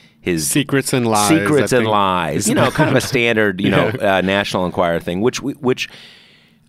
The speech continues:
Speaker 1: we might not have thought much of, except for the fact that the National Enquirer over the last few years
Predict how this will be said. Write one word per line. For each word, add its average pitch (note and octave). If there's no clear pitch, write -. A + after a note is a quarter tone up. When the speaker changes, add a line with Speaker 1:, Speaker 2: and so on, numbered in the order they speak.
Speaker 1:
we A#2+
might A#2+
not G#2+
have G2+
thought G2+
much F#2
of, C#2+
except -
for -
the G2+
fact C2
that D#2+
the E2+
National F2+
Enquirer D2
over F2
the F2+
last D2+
few E2
years C2+